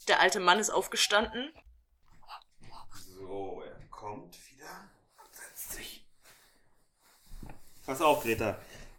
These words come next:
Speaker 2: Ich hab jetzt einen
Speaker 1: Mhm.
Speaker 2: richtig schönen Block bekommen mit noch so, mit so, äh, mit so bunten,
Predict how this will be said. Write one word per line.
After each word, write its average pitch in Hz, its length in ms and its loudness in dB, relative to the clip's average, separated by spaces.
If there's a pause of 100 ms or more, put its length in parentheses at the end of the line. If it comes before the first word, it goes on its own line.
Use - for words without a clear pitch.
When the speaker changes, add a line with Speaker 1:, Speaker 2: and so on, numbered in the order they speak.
(280)
Speaker 2:
Ich - 60 -20
hab - 80 -10
jetzt 220 120 0
einen 247 80 2
Speaker 1:
Mhm. 233 40 4
Speaker 2:
richtig 233 200 0
schönen 113 180 0
Block 127 220 4
bekommen 107 320 -2
mit 101 180 -6
noch 101 100 -4
so, 98 360 0 (540)
mit 107 180 -10
so, 95 440 -4
äh, 95 440 -8 (400)
mit - 120 -16
so 95 120 -8
bunten, 101 680 -6